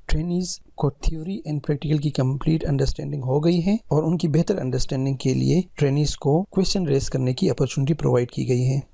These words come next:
जिस तरह के हमने जिक्र किया कि ये पांच steps, जिसमें lecture की delivery और उस delivery के performance criteria को mention किया जाता है, बच्चों की theory assessment की जाती है, practical demonstration by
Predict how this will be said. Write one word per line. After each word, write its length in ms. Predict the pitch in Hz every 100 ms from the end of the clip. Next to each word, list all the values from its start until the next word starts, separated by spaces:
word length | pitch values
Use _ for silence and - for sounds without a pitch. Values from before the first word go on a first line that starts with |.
| - 156
जिस 200 | 196 220
तरह 140 | 196
के 120 | 170
हमने 300 | 151 160 143
जिक्र 340 | 117 143 175 165
किया 360 | - 156 160 - - -
कि 80 | 135
ये 680 | 139 147 123 143 156 156 - -
पांच 240 | 151 160 175
steps, 440 | - 135 127 - -
जिसमें 500 | 127 156 - 127 147 - 147
lecture 380 | 139 156 - 170
की 160 | 151
delivery 640 | 127 117 127 131 143 175 196 131
और 180 | 135 -
उस 140 | 175
delivery 360 | 143 135 139 143
के 260 | - 135 127
performance 640 | - 127 131 139 151 - -
criteria 500 | 151 127 - 131 151
को 160 | 175 151
mention 280 | 156 - 170
किया 180 | 170 156
जाता 240 | 160 -
है, 220 | 165 214 - 135
बच्चों 320 | 151 - 156
की 140 | -
theory 540 | - - 147 165 185 226 - -
assessment 440 | 147 - - 165 165
की 100 | 180
जाती 300 | 160 151 170 170
है, 140 | 202 -
practical 380 | 170 160 190 170
demonstration 720 | 139 139 135 - 143 - 170 170 190 -
by 100 | 139